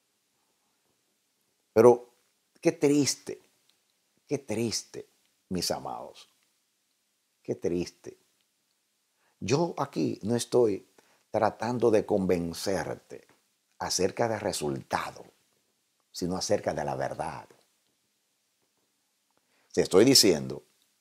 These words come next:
que el resultado de la verdad es seguridad, es estabilidad, es paz, es prosperidad, es todo lo bueno. Aquí habla de ser cabeza y no cola.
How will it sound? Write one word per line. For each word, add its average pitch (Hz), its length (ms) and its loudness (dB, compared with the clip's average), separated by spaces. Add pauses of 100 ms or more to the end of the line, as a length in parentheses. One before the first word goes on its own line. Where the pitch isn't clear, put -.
(680)
que 107 120 2
el 92 40 4
resultado 104 540 2
de 120 60 6
la 113 160 6
verdad 90 500 0 (140)
es - 160 0
seguridad, 78 680 -2 (440)
es - 140 0
estabilidad, 76 840 0 (2750)
es - 380 4 (420)
paz, - 560 -2
es 101 80 0
prosperidad, 85 800 0
es 101 120 -6
todo 104 220 2
lo 82 100 0
bueno. 95 320 -2 (1120)
Aquí 147 340 8
habla 107 280 10
de 95 120 2
ser 110 240 4
cabeza 95 440 4
y 82 60 0
no 82 220 -6
cola. - 360 2